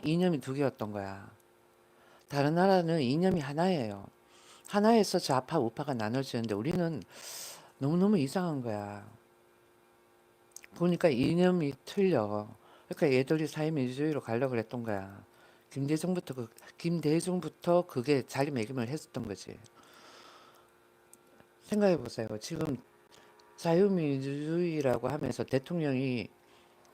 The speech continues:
자리, 이렇게 국민들이 고-, 뽑았지만 제대로 오 년 임기를 마치고 나온 대통령이 어딨어. 처음 다 모함이고 음해고, 그 다음에는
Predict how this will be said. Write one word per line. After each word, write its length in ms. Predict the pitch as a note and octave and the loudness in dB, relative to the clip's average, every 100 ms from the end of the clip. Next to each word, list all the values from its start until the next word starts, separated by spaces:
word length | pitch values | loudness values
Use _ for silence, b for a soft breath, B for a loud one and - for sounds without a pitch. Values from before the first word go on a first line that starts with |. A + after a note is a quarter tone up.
| - - | -20 -10
자리, 260 | - D#3 F3 | 2 2 2
이렇게 540 | - D#3+ - C3+ G#2+ - _ _ _ - | 0 -4 0 2 2 -2 _ _ _ 0
국민들이 540 | F#3+ G3+ G3 E3+ D#3 | 2 4 4 4 2
고-, 140 | - - | -2 -4
뽑았지만 760 | - - C3 - E3 D#3+ E3 A2+ | 0 4 4 2 0 2 2 0
제대로 680 | - C#3+ E3 G3+ G3 C#3+ - b b b b _ _ _ _ - | 0 4 8 10 10 6 2 b b b b _ _ _ _ 4
오 120 | E3 | 8
년 200 | G3+ A3+ - | 10 10 10
임기를 360 | C4 C4 A3 | 8 10 8
마치고 420 | D3 D#3 - - G3 | 10 6 4 2 4
나온 360 | B2 D#3 F#3+ | 6 6 6
대통령이 520 | F3 E3 A3 A3 F#3 | 4 2 4 4 6
어딨어. 440 | A2+ A2 - - A#2+ - | 2 0 -2 -2 -2 -2
처음 340 | - - C#4+ | -2 0 2
다 80 | B3 | 2
모함이고 760 | D3 A#2 E3 G3 F3 C#3+ D#3 A2 | 4 4 8 6 6 6 6 8
음해고, 640 | C3 G3 F3+ D3 E3 C3+ | 6 4 4 4 4 4
그 80 | - | 2
다음에는 560 | C#3+ E3+ D#3+ C3+ E3 B2 | 2 4 2 2 0 -2